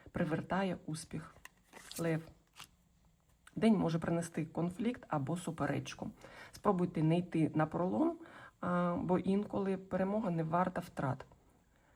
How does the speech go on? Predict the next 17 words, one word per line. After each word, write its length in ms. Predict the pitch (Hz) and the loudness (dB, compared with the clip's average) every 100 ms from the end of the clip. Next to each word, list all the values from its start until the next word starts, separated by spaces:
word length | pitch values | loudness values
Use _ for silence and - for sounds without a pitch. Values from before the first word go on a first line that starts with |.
| _ - | _ -4
Важливо 320 | 190 185 202 | 0 2 0
зберігати 500 | 180 175 180 170 165 | 0 0 2 2 0
спокій 520 | 175 - 185 180 - - | -6 -4 -2 -2 -4 0
і 60 | |
не 160 | 185 185 | 2 2
доводити 560 | 175 170 190 190 175 | -2 -2 0 0 0
свою 460 | 160 - - 160 185 | -2 -2 -4 -2 -2
справу 560 | 185 - 160 175 165 165 | -4 -4 0 0 -2 -6
силою. 500 | - - 175 151 135 - - - - | -8 -2 2 2 0 -4 -14 -20 -10
Обирайте 380 | 180 202 202 190 | 0 2 4 4
мудрість, 540 | 156 156 - 180 - | 2 2 -2 -6 -6
а 100 | - | -2
не 140 | 175 156 | 0 0
емоції. 540 | 151 131 131 - - 160 - _ - | 0 0 0 -4 -8 -8 -10 _ 2
Уникайте 520 | 175 165 165 185 180 | 2 2 0 0 -2
токсичних 600 | - - - 156 - 156 | -6 -6 -4 -4 -2 -2
дискусій. 720 | 175 - - - - 180 214 | -4 -8 -12 -10 -8 -8 -8